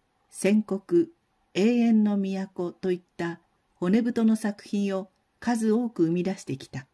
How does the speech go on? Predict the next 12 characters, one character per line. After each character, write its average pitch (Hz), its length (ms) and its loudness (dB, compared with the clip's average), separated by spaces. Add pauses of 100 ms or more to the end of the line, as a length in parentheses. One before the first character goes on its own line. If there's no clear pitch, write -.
(1600)
一 202 260 -2
月 254 280 0
に 190 280 -4 (160)
九 269 240 4
十 208 180 0
三 214 240 0
歳 180 260 -4
で 170 140 0
世 202 160 2
を 202 80 0
去 180 160 -8
っ 180 80 -12